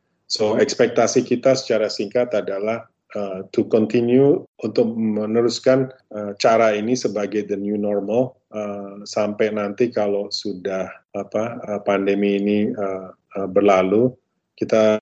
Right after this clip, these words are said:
bisa teruskan mungkin dengan program-program seperti studi banding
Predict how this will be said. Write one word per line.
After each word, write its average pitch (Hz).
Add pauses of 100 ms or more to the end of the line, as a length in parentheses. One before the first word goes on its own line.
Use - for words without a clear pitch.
(220)
bisa 98
teruskan 107
mungkin 104
dengan 92
program-program 92
seperti -
studi 87
banding 139